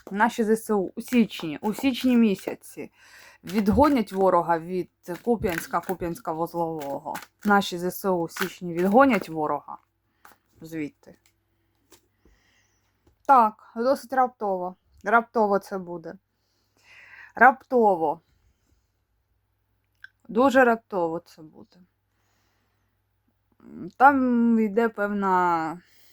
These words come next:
тема на цю момент. Зараз подивимось, як це буде.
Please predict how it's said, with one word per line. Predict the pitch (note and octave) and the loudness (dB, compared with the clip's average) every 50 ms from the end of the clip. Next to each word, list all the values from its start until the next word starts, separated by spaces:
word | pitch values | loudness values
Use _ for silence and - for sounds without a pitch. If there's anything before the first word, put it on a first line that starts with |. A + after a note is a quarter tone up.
| _ _ _ _ _ - _ _ _ _ _ _ _ _ _ _ _ _ _ _ _ _ _ _ _ - | _ _ _ _ _ -20 _ _ _ _ _ _ _ _ _ _ _ _ _ _ _ _ _ _ _ -12
тема | E3+ D#3+ D3 C#3+ B2 - - - | -10 -10 -8 -8 -8 -10 -10 -10
на | C3+ D3 E3 | -10 -10 -10
цю | E3 - - B2 F#3 - _ _ _ _ _ _ _ _ _ - | -10 -12 -14 -18 -18 -18 _ _ _ _ _ _ _ _ _ -12
момент. | D3+ D#3+ E3 D#3 - D3 - _ | -10 -10 -10 -10 -12 -14 -16 _
Зараз | - - - A#3 A3+ A3 A#3 A3+ | -18 -10 -4 -2 -2 -2 -2 -4
подивимось, | - - A#3 G#3 G3+ G3+ F#3 F3+ E3+ E3+ E3+ F3+ - - | -6 -8 -10 -6 -6 -6 -6 -4 -6 -6 -8 -8 -10 -12
як | D#3+ F3 - _ | -18 -18 -18 _
це | - G3 | -20 -20
буде. | F3+ F3+ F3 - - F#3+ F#3 F#3+ | -20 -18 -18 -18 -16 -16 -18 -18